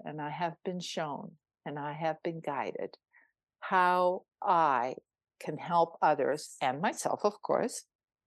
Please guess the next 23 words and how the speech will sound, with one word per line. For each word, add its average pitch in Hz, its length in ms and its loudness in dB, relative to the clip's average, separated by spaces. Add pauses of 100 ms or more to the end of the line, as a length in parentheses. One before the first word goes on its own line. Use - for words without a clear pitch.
(120)
how 208 340 6
to 233 180 0
heal 226 360 4
myself 220 840 2 (760)
without 170 440 0 (120)
any 214 460 2 (680)
other 185 500 4 (720)
outside 175 720 2 (1000)
forces 160 800 2
or 147 420 0 (100)
supplements 170 560 0
or 160 60 4
anything. 156 360 -2 (340)
When 175 140 -4
I'm 233 280 2
finished 269 400 -2
this 240 220 0
meditation, 220 680 0
Elisa, 208 640 0 (320)
and 156 120 2
I 175 140 8
come 226 300 0
downstairs 220 720 2